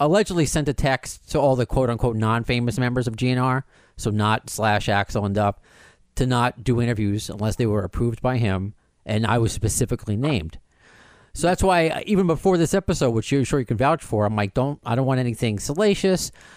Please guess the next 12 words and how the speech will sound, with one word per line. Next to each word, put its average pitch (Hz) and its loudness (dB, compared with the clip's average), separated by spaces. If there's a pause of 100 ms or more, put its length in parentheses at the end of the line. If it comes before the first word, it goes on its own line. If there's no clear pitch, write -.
(160)
That's - -4 (140)
what 135 0
I 131 2
say. 127 0
So, 120 -2 (180)
but 160 0 (220)
as 135 2
we've 127 0 (720)
discussed 220 2
about 143 2 (140)
the 127 -2
con-, 156 0